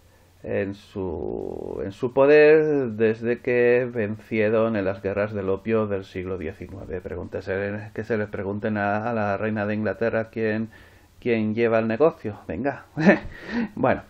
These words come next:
pues seguimos ahora, tecnología de la guerra,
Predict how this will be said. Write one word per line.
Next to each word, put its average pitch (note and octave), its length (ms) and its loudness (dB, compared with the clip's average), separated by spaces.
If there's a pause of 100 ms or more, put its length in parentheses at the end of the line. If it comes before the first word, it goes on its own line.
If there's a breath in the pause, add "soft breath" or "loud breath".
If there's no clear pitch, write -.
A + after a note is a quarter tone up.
(960 soft breath)
pues E3 140 6
seguimos E3 460 4
ahora, F3+ 500 6
tecnología D3 960 4
de A#2 100 -4
la G#2 120 -10
guerra, - 400 -12